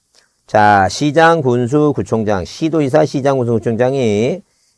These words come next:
예, 전산화된 공부에 대해서 정보관리 체계 연구에 보장한다. 그게 맞는 얘기예요.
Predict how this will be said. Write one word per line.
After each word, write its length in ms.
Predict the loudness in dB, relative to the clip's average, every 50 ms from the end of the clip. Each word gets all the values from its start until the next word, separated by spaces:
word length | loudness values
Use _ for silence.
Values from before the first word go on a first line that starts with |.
| _ -6
예, 220 | -4 -4 -4 -4 -6
전산화된 680 | -4 -4 -2 0 2 2 4 4 4 4 2 0 0
공부에 320 | 0 -2 -2 0 -2 -2 -2
대해서 840 | -2 -6 -6 -4 -4 -4 -2 -2 -2 -2 -2 -2 -2 -4 -6 -8 -12 -16 -12
정보관리 520 | -10 -8 -4 -2 0 2 2 2 0 0
체계 440 | -4 -4 -6 -4 -2 -2 -4 -4 -4
연구에 360 | -6 -6 -4 -2 -2 -2 -2
보장한다. 480 | -2 -4 -6 -6 -8 -10 -10 -12 -14 -12
그게 220 | -8 -4 -2 -2
맞는 240 | -2 -2 -4 -6 -6
얘기예요. 500 | -6 -6 -8 -10 -8 -8 -8 -8 -8